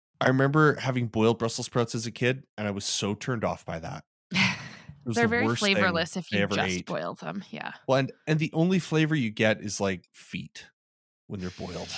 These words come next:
Speaker 1: I just don't care for it. It's so
Speaker 2: Um,
Speaker 1: gross.
Speaker 2: Jamo, I have a question for you.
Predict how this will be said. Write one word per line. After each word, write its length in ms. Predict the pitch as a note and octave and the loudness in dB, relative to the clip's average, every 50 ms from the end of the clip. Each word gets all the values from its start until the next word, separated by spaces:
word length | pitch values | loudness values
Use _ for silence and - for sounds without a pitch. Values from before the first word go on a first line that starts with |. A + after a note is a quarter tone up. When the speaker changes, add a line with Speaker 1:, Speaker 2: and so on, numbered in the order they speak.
| - - - | -10 -8 -8
Speaker 1:
I 60 | B2 | -4
just 180 | A#2+ - - - | -2 0 4 4
don't 160 | D#3 D#3+ D3+ | 4 4 4
care 260 | - - F2+ F2+ G2+ | 0 -4 -4 -4 -6
for 300 | - - - - G2+ G#2 | -6 -6 -4 -4 -4 -4
it. 160 | A2+ G#2+ - - | -4 -4 -6 -8
It's 180 | - A3 - - | -8 -6 -2 0
so 260 | - - - D3+ D3+ C#3+ | 0 4 6 6 6 6
Speaker 2:
Um, 260 | A#3 A#3+ B3 B2 A#2+ - | 6 4 6 4 2 -2
Speaker 1:
gross. 220 | - - - - _ _ - - - - | -2 -4 -6 -6 _ _ -20 -14 -6 -2
Speaker 2:
Jamo, 200 | C4+ C4+ B3+ - | 0 2 2 4
I 100 | - G#3+ | 6 6
have 100 | C4 A#3+ | 6 6
a 80 | D4 E4 | 4 2
question 460 | - - B3+ A#3 A3 - - A#3+ A3+ | 4 4 2 2 2 0 -4 -4 -4
for 100 | - A3 | -4 -4
you. 300 | G#3 F#3+ F#3 F#3+ A3 C4 | -2 -2 0 -2 -2 -4